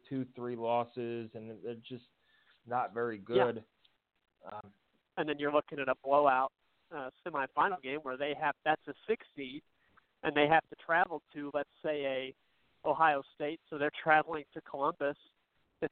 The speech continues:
Speaker 2: take on, you know, let's say a, a twelve and one Ohio State team, uh, that's the three seed, and,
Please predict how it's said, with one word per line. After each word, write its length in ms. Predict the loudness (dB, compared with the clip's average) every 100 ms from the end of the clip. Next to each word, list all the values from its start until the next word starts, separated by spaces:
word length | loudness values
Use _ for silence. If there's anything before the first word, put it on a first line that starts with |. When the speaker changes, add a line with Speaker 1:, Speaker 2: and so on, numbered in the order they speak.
| -2
Speaker 2:
take 220 | -2 2
on, 320 | 4 4 2 -4 _ -4
you 80 | 0
know, 80 |
let's 180 | 2 2 2
say 160 | 4 6
a, 120 | 4 2
a 60 | -4 4
twelve 240 | 6 6
and 100 | 2
one 300 | -8 -2 -2 -4 _ _
Ohio 320 | -4 2 2 0 -4
State 220 | -6 -6 -12
team, 240 | -12 -12 -16 _ _ _ _ _ -8
uh, 320 | -2 0 0 -4
that's 160 | -8 _
the 100 | -12 -8
three 200 | -6 -6 -6
seed, 280 | -2 0 -2 _ _ _ _ _ -4
and, 360 | 2 4 4